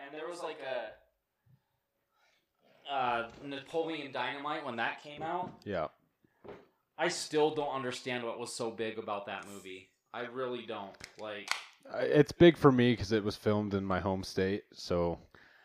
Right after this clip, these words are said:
Speaker 2: like,
Speaker 1: But,
Speaker 2: it
Speaker 1: I mean, like, everyone acted like it was absolutely hysterical, and I went and saw it, and I was like, "What's the big deal?"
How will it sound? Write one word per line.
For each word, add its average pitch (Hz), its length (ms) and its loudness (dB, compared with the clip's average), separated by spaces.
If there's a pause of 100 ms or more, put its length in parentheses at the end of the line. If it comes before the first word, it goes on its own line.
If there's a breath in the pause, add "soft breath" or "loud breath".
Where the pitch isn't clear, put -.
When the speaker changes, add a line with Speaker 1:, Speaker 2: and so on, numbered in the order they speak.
(120)
Speaker 2:
like, 95 200 2
Speaker 1:
But, 147 160 4
Speaker 2:
it - 60 -2
Speaker 1:
I 143 80 -4
mean, 151 180 -4
like, 139 240 -4
everyone 156 400 -2
acted 143 320 -6
like 123 180 -8
it 123 100 -10
was 113 240 -12
absolutely 120 680 -8
hysterical, 113 800 -6
and 107 100 -6
I 117 120 -4
went 123 140 -6
and 107 100 -14
saw 110 280 -2
it, 107 40 -8
and 104 100 -12
I - 20 -12
was 101 100 -12
like, 98 140 -12
"What's - 180 -10
the 113 80 -12
big 95 240 -12
deal?" 104 220 -10